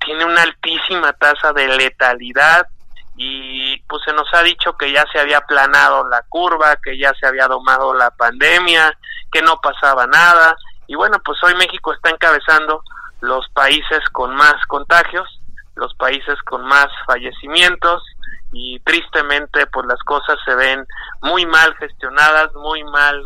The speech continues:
operadas, y vemos a un jefe de Estado hablando, pues, de lo que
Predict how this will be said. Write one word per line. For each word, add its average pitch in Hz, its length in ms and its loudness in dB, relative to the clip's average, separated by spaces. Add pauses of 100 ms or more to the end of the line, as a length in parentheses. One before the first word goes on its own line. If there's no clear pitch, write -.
operadas, 147 680 2 (300)
y 127 160 -18
vemos 147 480 -6
a 135 100 0
un 143 140 -10
jefe 147 380 -4
de 135 60 -6
Estado 139 520 0 (500)
hablando, 151 720 0
pues, 131 180 -12
de 131 100 -4
lo 127 200 -8
que 127 420 -8